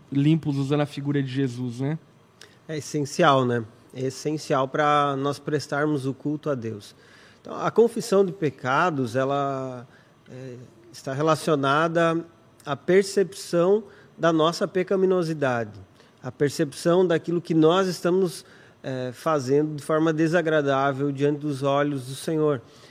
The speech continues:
Speaker 2: E quando nós, é, investimos um tempo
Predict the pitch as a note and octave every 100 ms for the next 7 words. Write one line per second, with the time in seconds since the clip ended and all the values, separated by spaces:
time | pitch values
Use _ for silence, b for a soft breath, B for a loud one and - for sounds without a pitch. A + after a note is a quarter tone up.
0 | B B B _ C3+ B2+ - G3 A3+ G#3+
1 | G#3 G3+ D#3 B2+ - - D#3+ D3 C#3+ C3+
2 | D3+ E3 C#3+ D#3+ - F3+ E3+ E3+ D#3+ C#3+
3 | - E3 F3 F3 -